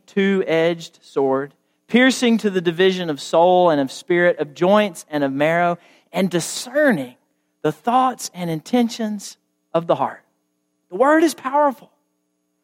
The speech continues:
But for the Word to change us and change the world through us, we gotta be in the Word.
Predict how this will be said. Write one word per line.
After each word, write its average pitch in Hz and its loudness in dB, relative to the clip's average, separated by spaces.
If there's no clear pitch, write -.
But 185 4
for 226 4
the 202 4
Word 285 4
to 208 -2
change 285 0
us 269 2
and 185 0
change 285 2
the 285 2
world 277 6
through 262 2
us, 202 2
we 127 -8
gotta 143 2
be 127 0
in 131 2
the 123 0
Word. 120 -6